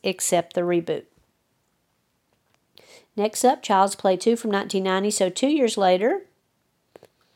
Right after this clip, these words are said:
directed by John Lafia, and you remember he was listed as a co-writer in the first movie. Alex Vincent returns as Andy.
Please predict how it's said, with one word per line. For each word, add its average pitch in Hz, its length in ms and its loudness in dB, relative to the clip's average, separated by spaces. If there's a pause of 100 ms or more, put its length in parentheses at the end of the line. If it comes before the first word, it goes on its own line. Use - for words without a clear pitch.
(320)
directed 208 640 2
by 185 260 6
John 180 380 2
Lafia, 226 640 2
and 208 100 -2
you 185 120 0
remember 185 440 0
he 202 360 -2
was 185 420 0
listed 190 300 -4
as 175 160 -4
a 170 60 -8
co-writer 208 480 4
in 208 100 -2
the 180 80 -6
first 220 320 -4
movie. 190 480 -4 (640)
Alex 208 340 4
Vincent 214 380 0
returns 196 560 -4
as 185 160 0
Andy. 190 640 -2